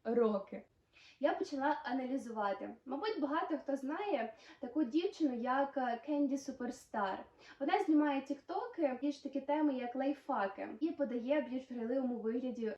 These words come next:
відеоролики. І вони дуже гарно заходять людям, тому що вона зазвичай там взагалі не використовує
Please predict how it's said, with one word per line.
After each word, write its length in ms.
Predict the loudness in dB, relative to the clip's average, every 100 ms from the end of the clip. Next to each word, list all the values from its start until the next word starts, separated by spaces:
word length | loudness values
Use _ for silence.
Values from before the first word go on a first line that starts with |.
| -8
відеоролики. 760 | -8 -6 -2 -2 -2 -4 -12 -20 _ _
І 40 | -6
вони 220 | -2 -2
дуже 260 | -2 -2 -2
гарно 320 | -2 -2 -2
заходять 500 | -4 0 2 2 -2
людям, 460 | -10 -4 0 0
тому 300 | 0 -2 -2
що 180 | -2 -4
вона 280 | -2 -2 -2
зазвичай 500 | -6 -8 -8 -8 -8
там 240 | -6 -6
взагалі 400 | -6 -6 -6 -6
не 120 | -4 -4
використовує 960 | -4 -6 -8 -8 -6 -4 -2 -2 -4